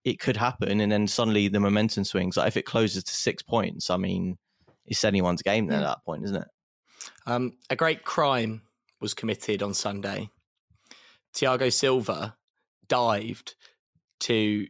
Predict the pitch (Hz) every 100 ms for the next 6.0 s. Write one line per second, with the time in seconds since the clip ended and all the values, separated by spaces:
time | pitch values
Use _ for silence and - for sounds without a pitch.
0 | - 117 - 113 113 113 110 104 123 120
1 | 117 - 117 110 107 - 117 104 101 -
2 | _ _ - _ - 110 - - - 131
3 | 127 120 113 117 113 - 120 117 107 117
4 | 120 120 117 107 113 113 117 117 107 110
5 | - 135 127 - - 95 95 - -